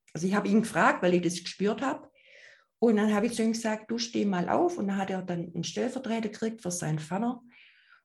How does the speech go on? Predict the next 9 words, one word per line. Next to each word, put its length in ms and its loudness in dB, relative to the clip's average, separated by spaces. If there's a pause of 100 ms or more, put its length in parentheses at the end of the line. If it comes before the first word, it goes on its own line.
(140)
Und 180 4
er 100 0
stand 760 -2
wutentbrannt 1160 2
vor 160 -4
seinem 400 -2
Vater 480 -6 (460)
und 220 2
hat 260 0